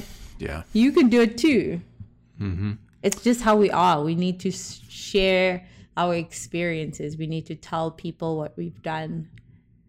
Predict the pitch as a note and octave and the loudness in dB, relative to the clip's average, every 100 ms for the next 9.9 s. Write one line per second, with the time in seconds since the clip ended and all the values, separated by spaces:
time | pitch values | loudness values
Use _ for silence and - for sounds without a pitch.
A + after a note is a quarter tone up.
0 | - _ _ D3 D#3 D3+ D3+ D3+ - _ | -20 _ _ -10 -8 -8 -8 -8 -14 _
1 | _ _ _ A3 B3 B3 A#3+ A#3 G#3+ G#3 | _ _ _ 0 4 4 4 4 4 4
2 | G#3 F#3+ D#3 G3+ G3+ G3 F3 F3 E3+ E3 | 2 2 0 0 2 -2 -2 -2 0 0
3 | D#3+ - _ _ _ _ _ _ _ F3+ | -2 -6 _ _ _ _ _ _ _ -2
4 | F3 F3+ F3+ F3+ - F#3+ F3+ F3+ F#3 F3+ | 2 2 0 -2 -2 0 0 0 -2 -2
5 | - F3 F3+ F3 E3+ D#3+ - E3+ E3 - | -4 -4 -2 -2 -4 -4 -6 -6 -4 -4
6 | F#3+ G3+ G#3 G#3 G#3 G#3 - G3+ G#3 G3+ | -2 0 0 2 2 0 -4 -2 2 2
7 | G#3 G#3+ A#3 C4 B3 - _ F#3+ F#3 F3+ | 4 2 2 0 -2 -12 _ 2 2 0
8 | - _ _ _ _ B3 C4+ C#4 C4+ C4 | -10 _ _ _ _ -4 -2 2 2 2
9 | B3 A3+ G#3+ A3 F3 F3+ - - | 4 4 4 0 2 2 0 -6